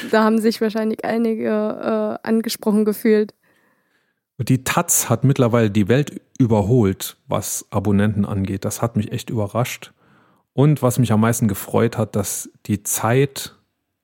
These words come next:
Speaker 2: um fünfzehn Komma vier Prozent gewachsen ist.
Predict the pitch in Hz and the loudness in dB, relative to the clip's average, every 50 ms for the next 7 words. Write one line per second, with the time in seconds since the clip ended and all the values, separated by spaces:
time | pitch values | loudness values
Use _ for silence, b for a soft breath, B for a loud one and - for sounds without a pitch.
0 | _ _ - 123 117 117 - - 131 127 - - 123 107 - 113 110 104 - - | _ _ 0 0 0 2 2 0 0 0 0 -2 -2 -2 0 0 0 0 -2 -2
1 | - 107 - - 107 - - - 104 - - 104 98 101 101 - - - 110 - | -4 -4 -4 -4 -8 -6 -6 -6 -6 -4 -4 -6 -4 -6 -6 -8 -8 -8 -8 -8
2 | 110 110 - - - - | -6 -8 -8 -10 -12 -16